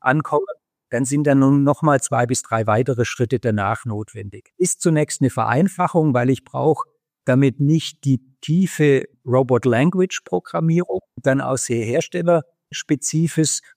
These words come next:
aber ich muss ja trotzdem auch bestimmte Regeln, also wie man's vom Prompting kennt, ich muss dann ein paar Regeln kennen, ansonsten kann ich dann auch nicht so prompten, dass dann ein, ein, ein Roboterprogramm entsteht.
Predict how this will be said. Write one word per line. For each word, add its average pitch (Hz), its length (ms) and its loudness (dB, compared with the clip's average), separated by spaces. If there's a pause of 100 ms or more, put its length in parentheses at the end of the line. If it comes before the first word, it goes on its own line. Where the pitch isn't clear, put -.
(180)
aber 131 140 2
ich 127 100 2
muss 151 240 2
ja 135 120 2
trotzdem 135 500 0
auch 120 240 0
bestimmte 131 500 -2
Regeln, 127 380 2
also 113 260 -2
wie 127 120 0
man's 131 180 2
vom 120 180 -2
Prompting 113 520 0
kennt, 117 340 -2 (320)
ich 113 140 -6 (100)
muss 123 180 0
dann 123 160 4
ein 117 80 4
paar 110 280 0
Regeln 120 360 4 (120)
kennen, 135 520 4 (220)
ansonsten 120 580 0
kann 120 240 0
ich 127 160 2
dann 120 240 0
auch 113 200 0
nicht 123 280 0
so 123 140 2
prompten, 120 500 -4
dass 117 220 0
dann 113 180 2
ein, 113 220 2
ein, 117 220 -4
ein 113 120 -4
Roboterprogramm 107 840 0
entsteht. 101 600 -4